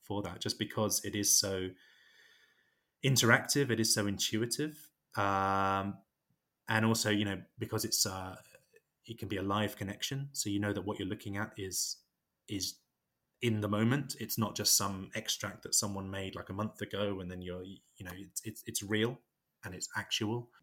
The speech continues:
We are, we are getting Tableau this year in the partnership. We're, we're currently rolling it out.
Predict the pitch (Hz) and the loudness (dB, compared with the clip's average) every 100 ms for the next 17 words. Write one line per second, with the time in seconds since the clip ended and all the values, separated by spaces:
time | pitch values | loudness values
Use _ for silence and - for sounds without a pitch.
0 | _ 104 104 98 98 104 98 104 107 - | _ 2 6 6 6 4 2 0 0 0
1 | 113 117 131 131 113 110 117 117 117 107 | 0 0 0 -4 -8 -4 -2 -2 -4 -4
2 | 110 107 110 127 - 98 - 101 - 107 | -2 -2 -2 -4 -6 -10 -8 -8 -4 -2
3 | 104 101 104 101 98 98 104 - | 0 0 0 0 -2 -2 -4 -4